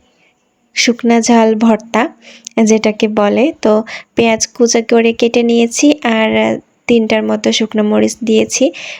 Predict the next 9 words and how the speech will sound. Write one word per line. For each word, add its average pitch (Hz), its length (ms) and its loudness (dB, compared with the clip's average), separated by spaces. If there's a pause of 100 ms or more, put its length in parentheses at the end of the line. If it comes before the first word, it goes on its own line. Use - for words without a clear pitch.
(140)
মরিচগুলাকে 226 640 0
আমি 240 160 2
পুড়িয়ে 247 460 0
নিয়েছিলাম, 240 640 0 (400)
মানে, 214 360 0
উম, 214 460 -2
চুলার 214 320 2
পাশে 214 300 -2
দিয়ে 220 360 0